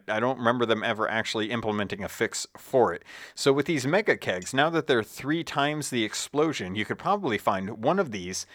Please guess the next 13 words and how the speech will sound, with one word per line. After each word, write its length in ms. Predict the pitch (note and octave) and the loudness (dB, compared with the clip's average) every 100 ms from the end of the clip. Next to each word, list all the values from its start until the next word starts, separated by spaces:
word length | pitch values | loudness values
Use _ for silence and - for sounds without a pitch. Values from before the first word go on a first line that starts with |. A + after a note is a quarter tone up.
| - A#2+ | -10 -4
and 120 | B2 | 0
maybe 220 | C3+ C3 | 0 0
one 220 | A#2 C#3+ | 0 2
or 60 | C#3 | 0
two 240 | - C3+ - | 0 -2 0
other 240 | C3+ A#2 | 0 0
kegs, 480 | - F2+ E2 F#2 - - - _ | -2 -4 -4 -6 -12 -14 -20 _
put 200 | - E3+ | 0 2
them 160 | E3+ C#3+ | 2 2
around 360 | G2 A2 C3 | 4 4 4
a 60 | B2 | 2
mermaid 380 | A2 A#2 C3+ C#3 | 4 2 2 -2
statue, 560 | - F#2 - F#2+ F2+ | -4 -6 -6 -6 -8